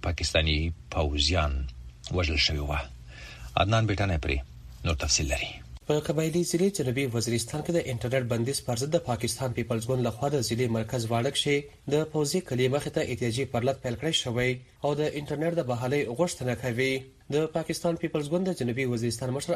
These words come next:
Speaker 2: امان الله وزیر وویل، یوه میاشت کېږي چې په علاقه کښې انټرنیټ تړل شوی دی. وایس اف امریکا ډیوا سره په خبرو کې هغه وویل، د انټرنیټ بندیز له امله عادي ژوند په ټپه ودرېدلی،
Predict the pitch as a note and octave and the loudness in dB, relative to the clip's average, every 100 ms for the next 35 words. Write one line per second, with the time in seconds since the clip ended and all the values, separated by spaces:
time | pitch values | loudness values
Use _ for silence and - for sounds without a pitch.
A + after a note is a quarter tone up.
0 | B2+ B2 A#2 B2 A#2 A2+ B2+ B2+ C3+ C#3+ | 0 -2 0 0 0 0 0 0 0 2
1 | D3 C#3+ - - C#3+ D#3 D#3+ D#3 - F#3 | 2 0 -6 -4 0 2 2 0 0 0
2 | F#3 F#3 C3 A2 B2 A#2+ D3 - A#2+ A#2 | 0 0 0 2 0 -2 -2 -2 -2 -4
3 | A#2+ C#3 D3 - - D3 E3 - A#2+ A#2 | 0 0 0 -4 -2 0 2 2 2 4
4 | B2+ C3 B2+ - - C3+ D3+ D#3+ E3+ E3 | 4 2 0 -6 -8 -2 0 2 0 2
5 | F3 F3+ F#3 F3+ C3 C#3+ F3+ F3 A#2+ A#2 | 2 4 2 2 2 2 2 2 0 0
6 | B2 D3+ D#3 D#3 A#2+ A#2 A2+ C#3 D#3+ D3+ | 0 0 0 -2 0 0 0 0 0 0
7 | C3 A#2 A#2 B2+ C3 A#2+ A#2 C3+ B2 A#2 | -2 -4 -4 -2 0 0 0 -2 0 0
8 | A#2 C3+ C#3+ A#2 A2+ C3 A#2+ C#3 - A#2+ | 0 2 0 0 -2 -2 -2 -2 -2 -4
9 | - C#3 B2 B2+ B2+ E3+ B2+ B2 | -2 0 0 0 0 2 2 2